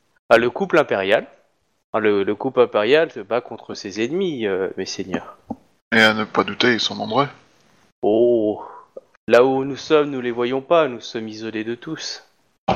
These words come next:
Speaker 1: Personne n'entend le cri d'un Zemin, d'un Emin au, au bord de la forêt et de Shinomen Mori.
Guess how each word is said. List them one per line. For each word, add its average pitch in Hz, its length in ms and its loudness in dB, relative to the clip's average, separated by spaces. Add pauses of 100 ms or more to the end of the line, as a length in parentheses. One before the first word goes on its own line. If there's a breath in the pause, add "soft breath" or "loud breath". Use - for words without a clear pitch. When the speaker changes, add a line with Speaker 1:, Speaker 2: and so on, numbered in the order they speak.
(160)
Speaker 1:
Personne 139 340 2
n'entend 123 320 2
le 113 80 -2
cri 131 300 -2
d'un 120 100 2
Zemin, 120 540 -2
d'un 107 160 4
Emin 120 480 -2
au, 107 80 -2
au 104 160 -6
bord 110 260 0
de 107 100 -6
la 104 120 2
forêt 107 480 0
et 101 80 2
de 95 80 -14
Shinomen 104 440 -2
Mori. 110 380 -6